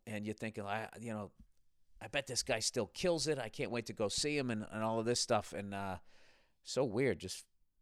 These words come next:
just found out, literally found out about, like, four weeks ago, and now the guy's gone, man. It's fucking brutal. Don't mean to bum you out, but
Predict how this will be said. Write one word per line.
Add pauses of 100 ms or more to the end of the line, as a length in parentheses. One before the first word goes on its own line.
just
found
out,
literally
found
out
about,
like,
four
weeks
ago,
and
now
the
guy's
gone,
man.
It's
fucking
brutal. (500)
Don't
mean
to
bum
you
out,
but